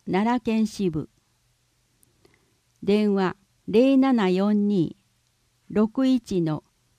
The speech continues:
五六六六。ファックス零七四二六一の五七五六。就職募集。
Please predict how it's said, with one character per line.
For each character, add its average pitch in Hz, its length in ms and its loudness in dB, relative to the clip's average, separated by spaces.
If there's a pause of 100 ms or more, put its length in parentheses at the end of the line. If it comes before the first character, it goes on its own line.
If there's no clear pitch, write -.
五 247 280 2
六 247 400 -2
六 185 300 -2
六。 180 420 -6 (1040)
フ - 60 -20
ァ 233 140 -2
ッ - 20 -2 (100)
ク 190 140 0
ス - 280 -8 (440)
零 254 280 6
七 247 320 2
四 190 220 0 (140)
二 196 320 0 (500)
六 220 380 0
一 220 320 -2
の 165 240 -2 (240)
五 240 280 2
七 240 400 -2
五 196 300 0
六。 202 460 -4 (2250)
就 262 320 2
職 233 580 -2 (300)
募 214 180 4
集。 220 500 0